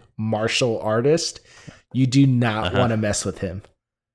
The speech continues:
Speaker 1: <laughs> I'll give you whatever illness I'm having at the time. That's all you need to know.
Speaker 2: Oh, crap. We're sharing a room. <laughs>
Speaker 1: But we're not sharing a bed. Not anymore.
Speaker 2: <laughs> Damn.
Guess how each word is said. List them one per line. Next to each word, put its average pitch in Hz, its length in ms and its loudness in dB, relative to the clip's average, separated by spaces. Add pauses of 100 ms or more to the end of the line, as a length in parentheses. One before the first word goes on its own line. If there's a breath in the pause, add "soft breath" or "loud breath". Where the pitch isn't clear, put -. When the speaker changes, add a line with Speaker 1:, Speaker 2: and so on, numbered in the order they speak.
(420)
Speaker 1:
<laughs> - 1120 -6
I'll 120 220 2
give 120 180 -2
you 131 280 0
whatever 110 280 -2
illness 104 340 -4
I'm 92 140 0
having 90 240 -2
at 82 80 -8
the 85 60 -6
time. 82 340 -6
That's 90 180 -6
all 98 140 0
you 87 60 -6
need 85 160 -8
to - 80 -16
know. 160 80 -4
Speaker 2:
Oh, 214 260 10
crap. - 420 2
We're 147 60 2
sharing 220 420 2
a 156 60 2
room. 135 520 2
<laughs> - 40 -20 (1200 loud breath)
Speaker 1:
But - 20 -12
we're 110 140 2
not 147 160 4
sharing 139 180 0
a 117 80 0
bed. 90 260 -2 (280)
Not 113 160 2
anymore. 98 360 0 (380)
Speaker 2:
<laughs> - 380 2
Damn. 147 400 -2